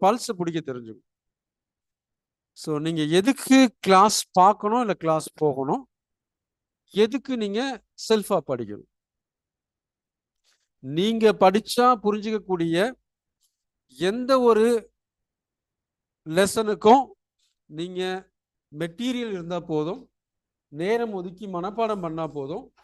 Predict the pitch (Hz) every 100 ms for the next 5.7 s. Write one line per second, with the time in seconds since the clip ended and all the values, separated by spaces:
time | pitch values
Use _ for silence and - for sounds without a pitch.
0 | _ _ _ _ 151 160 170 165 226 208
1 | 160 156 156 233 233 262 190 170 147 131
2 | 135 - 104 _ _ _ _ _ _ _
3 | _ _ _ _ _ _ _ _ _ _
4 | _ _ _ _ 170 175 190 269 262 247
5 | 226 220 214 240 226 214